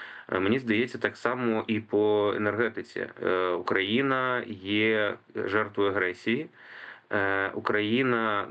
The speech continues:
до речі, якщо ми подивимося, е, загалом, е, нинішні атаки, е, хоті-, хоче вона чи не хоче, вона, е, ма-, має, е,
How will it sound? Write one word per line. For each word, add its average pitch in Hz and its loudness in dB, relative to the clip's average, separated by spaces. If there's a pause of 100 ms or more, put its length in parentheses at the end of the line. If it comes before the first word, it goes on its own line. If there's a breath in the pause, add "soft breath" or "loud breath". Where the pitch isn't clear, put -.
до 101 2
речі, 110 0
якщо 95 0
ми 98 0
подивимося, 95 0
е, 90 0
загалом, 98 0 (120)
е, 101 -10 (420)
нинішні 92 -2
атаки, 120 0 (500 loud breath)
е, 92 0 (600)
хоті-, 113 -2
хоче 120 0
вона 104 0
чи - -4
не 95 0
хоче, 110 0
вона, 98 0 (120)
е, 92 2
ма-, 104 0
має, 101 0
е, - -6